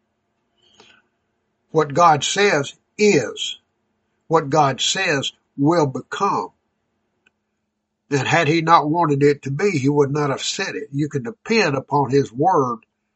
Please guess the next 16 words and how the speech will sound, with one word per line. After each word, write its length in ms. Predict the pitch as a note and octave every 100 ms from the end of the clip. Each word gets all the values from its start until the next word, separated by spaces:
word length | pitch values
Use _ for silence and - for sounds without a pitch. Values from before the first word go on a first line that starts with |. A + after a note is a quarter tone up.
| _ _ _ _
absolutely. 1000 | F3 G3+ F3 - - G3 F#3 D#3+ - - _ _ _ _ _ _ _ _ _ _ _ _ _ _ _ _
You've 340 | B2 C3 A2+ A#2
depended 580 | C3 - F3 F3 D3 C#3+ -
in 160 | D3 C3
the 100 | B2+
past 420 | - F3+ F#3+ -
upon 460 | C#3 D#3 D3+ D3 D#3
institutions 1000 | F3 D3+ - C#3+ - F#3 D#3+ - C#3+ A#2
and 200 | C3+ -
men. 380 | G3 A3 G3+ A#2+ - _ _ _ _ _ _ _ _ _ _ _ _ -
Institutions 1080 | C#3 C#3 - C#3 - F3 G#3 - D3 B2
may 220 | C#3+ D#3
fail. 540 | C#3+ - G3 A#3+ F#2+ -
Individuals 800 | C#3+ C#3+ C#3+ B2+ F#3 D#3+ E3 C#3
may 220 | C#3+ D#3
die. 400 | C#3+ F3+ G#3 D#3